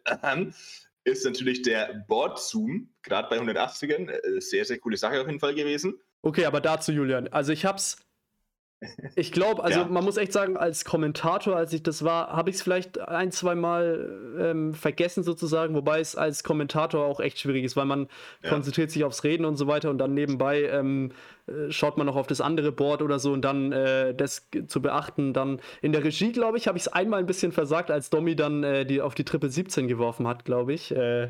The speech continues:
Speaker 2: die hunderteinundsiebzig. Wobei, da hab ich, glaub ich, auch kommentiert, aber, aber ja, du hast recht, aber... Ähm, ich, ja, geb mein Bestes da, was das angeht.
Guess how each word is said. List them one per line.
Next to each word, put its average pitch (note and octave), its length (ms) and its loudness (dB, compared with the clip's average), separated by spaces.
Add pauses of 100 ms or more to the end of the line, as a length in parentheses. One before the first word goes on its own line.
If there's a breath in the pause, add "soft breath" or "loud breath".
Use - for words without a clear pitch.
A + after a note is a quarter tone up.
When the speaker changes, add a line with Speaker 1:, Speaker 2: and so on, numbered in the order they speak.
(260 loud breath)
Speaker 2:
die C3+ 80 0
hunderteinundsiebzig. C#3 960 0 (220 loud breath)
Wobei, D3 220 2
da G3 60 2
hab F3 60 2
ich, D#3 120 -6
glaub D#3 100 2
ich, C#3+ 100 -2
auch D#3 140 -2
kommentiert, C3+ 340 0
aber, C#3+ 220 2
aber C#3 200 2
ja, C3+ 140 2
du C#3 100 0
hast - 160 -2
recht, C3+ 200 -2
aber... D3 400 2 (480 loud breath)
Ähm, C3+ 320 0
ich, - 560 -6 (160)
ja, A2+ 320 -2
geb D3 140 0
mein C3+ 160 0
Bestes C3+ 320 0
da, A#2+ 160 2
was A#2 120 -4
das A#2+ 140 -4
angeht. A#2 340 -2